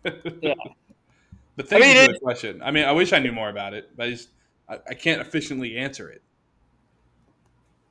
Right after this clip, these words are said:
Speaker 2: Same. I don't know much about it. Now, now that I remember, I'm trying to think in the queue line, there's, like, a lot of, like,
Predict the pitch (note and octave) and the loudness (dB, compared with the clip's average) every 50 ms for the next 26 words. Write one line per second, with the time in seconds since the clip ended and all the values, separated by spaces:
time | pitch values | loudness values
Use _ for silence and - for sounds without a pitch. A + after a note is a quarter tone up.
0 | _ - - - D3 C3+ C3+ B2+ B2 B2 A#2+ - C3 C#3 C#3+ C3+ C3 C3 C3 C3 | _ -10 -2 2 4 4 4 4 2 0 0 0 2 2 2 2 0 0 0 2
1 | B2+ B2+ B2+ B2+ B2 - A#2 A2+ B2 B2 B2+ B2 A#2+ - - - - - - - | 2 0 -2 -6 -6 -8 -8 -4 -2 0 0 0 -2 -4 -6 -16 -20 -20 -8 -2
2 | D3+ E3 F#3+ G3+ F3 E3+ F#3 G3 G#3+ G3+ E3+ D#3 D#3+ F3 F3+ F#3 E3+ D3+ D3 C#3 | 2 2 4 4 4 4 4 4 4 4 4 2 0 2 4 6 6 6 6 4
3 | B2 - - - - E3 E3 D3+ D#3+ E3+ E3 F3 D#3+ D3+ C#3 - - - D#3+ E3+ | 0 -4 -10 -4 0 0 2 2 2 0 0 0 0 0 -2 -4 -4 -4 -2 0
4 | E3 D#3 C#3+ C#3 C#3 C3+ C3+ C3 C#3 C3+ C3+ C#3 C3+ C3+ C3+ C3+ C3 B2+ B2 B2+ | 2 2 2 2 2 0 0 0 0 0 0 0 2 2 2 4 2 2 2 0
5 | B2+ B2 B2 A#2 - _ | 0 0 -2 -2 -6 _